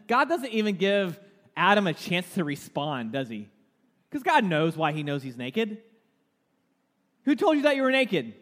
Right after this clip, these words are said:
Did you eat from the tree that I commanded you not to eat from?" It's almost like that mother telling a kid, "I'm not hungry for dinner." "Did you get into the cookies?" You know, moms just have that sixth sense.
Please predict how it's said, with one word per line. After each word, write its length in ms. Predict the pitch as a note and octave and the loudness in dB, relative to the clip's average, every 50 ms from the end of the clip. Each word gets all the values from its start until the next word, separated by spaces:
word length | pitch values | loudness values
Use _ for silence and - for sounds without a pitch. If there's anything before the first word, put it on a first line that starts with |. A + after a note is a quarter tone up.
| _ _ _ _ _ _ _ _ _ _ _ _ _ _ _ _ - | _ _ _ _ _ _ _ _ _ _ _ _ _ _ _ _ -6
Did 120 | - F3 E3+ | -6 -4 -4
you 80 | A#3+ G#3+ | -4 -4
eat 160 | B3 B3 G3 | -4 -6 -4
from 120 | A#3 A3+ A3+ | -4 -2 -2
the 60 | G3+ | -4
tree 180 | - - G#3 G3+ | -2 -2 -2 -2
that 120 | G3+ G3 | 0 -2
I 60 | F#3+ | -2
commanded 420 | F#3+ - G#3 F3+ F#3 F#3+ G3 F#3 F3 | -2 -4 -4 -4 -2 -4 -4 -4 -6
you 80 | F#3+ | -6
not 140 | F#3 F#3 F3+ | -6 -6 -6
to 60 | - F3 | -6 -10
eat 140 | F#3+ E3+ | -12 -10
from?" 380 | - G3+ G3+ G3 G3 F#3+ F#3+ F#3+ - _ _ _ _ _ _ _ _ _ _ _ _ _ _ _ _ _ _ _ | -6 -6 -4 -4 -4 -6 -8 -12 -16 _ _ _ _ _ _ _ _ _ _ _ _ _ _ _ _ _ _ _
It's 60 | _ - | _ 0
almost 160 | A3 A#3 G#3+ | 0 2 2
like 120 | A3+ A3 | 0 2
that 180 | G#3 F#3+ D#3 E3+ | 0 -2 -2 -2
mother 600 | E3 F3+ F#3+ G3 F3+ F3 D#3+ D3+ D3 - - - - - | 0 2 2 4 4 2 0 0 -2 -4 -8 -14 -12 -8
telling 220 | F#3+ F#3 E3+ E3 | -6 -4 -4 -4
a 40 | D#3 | -6
kid, 180 | - - D#3 C3+ | -4 -6 -6 -6
"I'm 160 | D#3 F#3 F#3+ | -4 -6 -4
not 160 | F#3+ F#3 D#3 | -4 -6 -6
hungry 240 | E3+ F3+ F3 E3+ E3 | -6 -6 -6 -6 -8
for 160 | E3 - D3+ | -8 -8 -8
dinner." 240 | D3+ D3+ C#3 A#2+ - - _ - | -6 -6 -8 -8 -12 -14 _ -16
"Did 120 | B2 A#2 | -14 -12
you 100 | C#3 D3+ | -10 -6
get 120 | C#3+ F3+ | -6 -4
into 160 | F3 F3+ F3+ F3+ | -4 -4 -4 -4
the 80 | F#3 | -4
cookies?" 480 | F3+ G#3 G3 G3 G#3+ A3 A3 G3+ - - _ _ _ _ _ _ _ _ _ _ _ _ _ _ _ _ _ _ _ _ _ _ _ _ _ _ _ _ _ _ - | -2 -4 -4 -2 -2 -2 -2 -4 -6 -14 _ _ _ _ _ _ _ _ _ _ _ _ _ _ _ _ _ _ _ _ _ _ _ _ _ _ _ _ _ _ -10
You 60 | D3+ | -8
know, 80 | D#3+ | -6
moms 240 | D#3 D#3+ E3 F3+ F#3 | -2 0 0 0 0
just 140 | F3+ F3 F3 | -2 -6 -4
have 160 | F3 F3 F3 | -4 -4 -2
that 240 | E3+ E3+ D#3+ - - | 0 -2 -2 -2 -4
sixth 320 | - - F#3+ - - - - | -6 -8 -8 -8 -8 -10 -4
sense. 540 | A#3+ A#3+ F#3+ C3+ - - - - - _ | -2 -2 -2 -2 -6 -12 -20 -20 -20 _